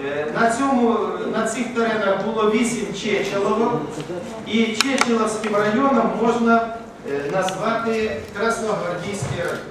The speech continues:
Щодо Амур-, Нижньодніпровського, Самарського і індустріального району, то ці назви не містять якихось негативних політичних речей.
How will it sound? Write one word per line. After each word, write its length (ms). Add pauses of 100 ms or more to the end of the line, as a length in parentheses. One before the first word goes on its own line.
(120)
Щодо 360
Амур-, 460
Нижньодніпровського, 1200 (240)
Самарського 680 (140)
і 40
індустріального 840
району, 240 (640)
то 160
ці 400 (560)
назви 600 (100)
не 120
містять 540
якихось 580
негативних 580
політичних 680
речей. 500